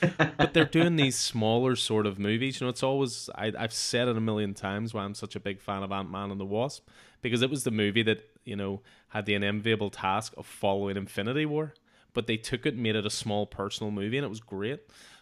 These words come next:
So yeah, hope, hopes are very, very high for this. Trailer was very good. It's, it's not too far away though, is it? I, when's it, uh, actually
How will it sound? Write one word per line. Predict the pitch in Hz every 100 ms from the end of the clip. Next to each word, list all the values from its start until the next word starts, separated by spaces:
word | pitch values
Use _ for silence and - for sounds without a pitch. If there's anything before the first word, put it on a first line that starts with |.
| -
So | - 110 110 113 113 - -
yeah, | 170 180 -
hope, | 165 180 -
hopes | 131 175 165
are |
very, | 120 110
very | 110 104
high | 95 95
for | -
this. | 110
Trailer | - 131 147 139
was | 110
very | 107 104
good. | 101 104 104 - - - - -
It's, | 113 - -
it's | - -
not | 277 -
too | 156
far | 110 101 98
away | 92 95
though, | 185 240
is | 220
it? | 247
I, | 220 185 175 180 -
when's | 160 208 214 190
it, | 170 160 -
uh, | 143 143 139 139
actually | - - - 104 104 98 95